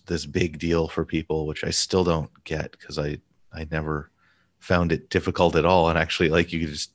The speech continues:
deploy stuff the exact same way you could with, you know, Rails or any other stack.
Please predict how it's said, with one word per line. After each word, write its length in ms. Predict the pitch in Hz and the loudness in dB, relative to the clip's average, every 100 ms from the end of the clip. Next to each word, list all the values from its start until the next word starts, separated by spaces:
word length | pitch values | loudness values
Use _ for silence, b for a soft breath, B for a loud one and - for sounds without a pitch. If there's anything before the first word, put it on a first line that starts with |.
| _ _ _ _ | _ _ _ _
deploy 320 | 85 - 87 | -8 -2 -2
stuff 300 | 82 - 80 | 0 -4 -6
the 80 | 82 | -6
exact 340 | 76 80 80 | -6 -4 -6
same 220 | - 82 80 | -6 -4 -4
way 80 | |
you 100 | 78 | -6
could 240 | 76 82 76 | -2 0 0
with, 240 | 73 - _ b b b b - | -2 -8 _ b b b b -12
you 80 | 76 | -8
know, 80 | |
Rails 460 | 73 76 76 80 - | -4 -2 0 0 -2
or 100 | 71 | -4
any 160 | 80 78 | -2 0
other 220 | 90 82 | 0 -2
stack. 440 | - - - - | -2 -6 -6 -16